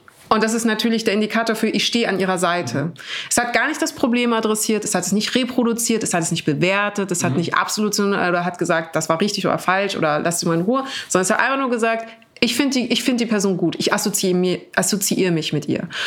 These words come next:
Speaker 1: Und das ist in einer Zeit, wo wir auch sehr viel über eben Kontaktschuld mittlerweile nachdenken oder das auch Teil der, äh, Vorwürfe sind, ähm, in, in den Diskussionen, die wir hier auch besprechen.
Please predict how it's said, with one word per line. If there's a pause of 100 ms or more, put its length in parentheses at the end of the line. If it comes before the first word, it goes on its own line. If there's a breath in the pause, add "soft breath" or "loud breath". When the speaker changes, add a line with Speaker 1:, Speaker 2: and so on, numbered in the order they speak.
(200 loud breath)
Speaker 1:
Und
das
ist
in
einer
Zeit,
wo
wir
auch
sehr
viel
über
eben
Kontaktschuld
mittlerweile
nachdenken
oder
das
auch
Teil
der, (160)
äh,
Vorwürfe
sind,
ähm,
in,
in
den
Diskussionen,
die
wir
hier
auch
besprechen.